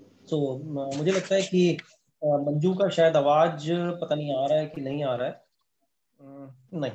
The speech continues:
अ, मंजू मुझे लगता है शायद बिजी हैं अभी घर के अंदर, तो हम मंजू को disturb नहीं करेंगे। अ, हम, अ, कपिल जी, आप और कुछ बताना चाहेंगे?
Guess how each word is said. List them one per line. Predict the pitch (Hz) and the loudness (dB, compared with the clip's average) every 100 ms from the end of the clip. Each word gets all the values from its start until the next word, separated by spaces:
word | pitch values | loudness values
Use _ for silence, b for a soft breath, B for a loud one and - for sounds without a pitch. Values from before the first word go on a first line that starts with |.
| - - - 139 | -10 -20 -8 -4
अ, | |
मंजू | 139 143 156 | -2 -4 -4
मुझे | 147 | -4
लगता | 139 - 143 | -4 -4 -6
है | |
शायद | 143 127 | -6 -6
बिजी | 123 123 | -6 -8
हैं | 143 | -8
अभी | 143 135 | -8 -6
घर | 123 120 | -8 -6
के | |
अंदर, | 131 131 | -8 -6
तो | - - - | -8 -6 -4
हम | 135 139 139 - | 0 2 4 4
मंजू | - | 2
को | - | 0
disturb | 127 151 139 | -6 -6 -4
नहीं | 156 | -4
करेंगे। | 143 117 113 _ _ - 143 | -4 -8 -10 _ _ -2 2
अ, | 156 147 139 | 4 4 2
हम, | 165 | 0
अ, | - 151 170 | 0 0 0
कपिल | 175 240 | 2 2
जी, | 226 | 4
आप | 220 | 4
और | 202 202 | 4 2
कुछ | - 220 | 0 0
बताना | 190 180 190 | 2 4 4
चाहेंगे? | 185 180 | 4 4